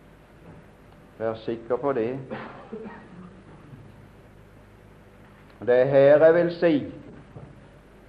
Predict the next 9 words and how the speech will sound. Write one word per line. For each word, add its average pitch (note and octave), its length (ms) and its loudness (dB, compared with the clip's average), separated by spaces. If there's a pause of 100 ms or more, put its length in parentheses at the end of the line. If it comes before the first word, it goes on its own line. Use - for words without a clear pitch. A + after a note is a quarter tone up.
(720)
at A#2+ 140 0 (120)
det B2+ 80 4
er B2 80 0
ikke E3+ 220 -4 (120)
fødselen, D#3 720 0 (2250)
men C3+ 320 -2
det - 60 4
er C#3 180 2 (140)
stedet D3+ 540 0